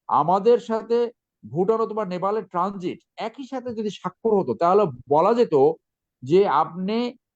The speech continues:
এই যে ট্রানজিট, সেইটাকে লিভারেজটা আপনি ব্যবহার করতে পেরেছেন।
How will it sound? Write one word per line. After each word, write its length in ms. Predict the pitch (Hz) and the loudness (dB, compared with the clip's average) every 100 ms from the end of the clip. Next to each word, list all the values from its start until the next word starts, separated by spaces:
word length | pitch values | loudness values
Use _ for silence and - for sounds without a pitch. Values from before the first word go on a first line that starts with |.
| _ - | _ -8
এই 240 | 175 226 | -2 0
যে 400 | 202 233 226 220 - _ _ | 0 4 4 4 -2 _ _
ট্রানজিট, 520 | - 175 226 202 190 - | 0 2 2 -2 -4 -4
সেইটাকে 580 | 185 196 202 214 233 220 | -2 -2 0 0 0 -2
লিভারেজটা 720 | 175 165 185 233 240 - 220 | -2 0 0 0 -2 -6 -6
আপনি 180 | 196 202 | -6 -8
ব্যবহার 360 | 165 160 180 | -6 -4 -4
করতে 220 | 180 165 | -8 -12
পেরেছেন। 420 | - 214 185 - | -2 -2 -2 -10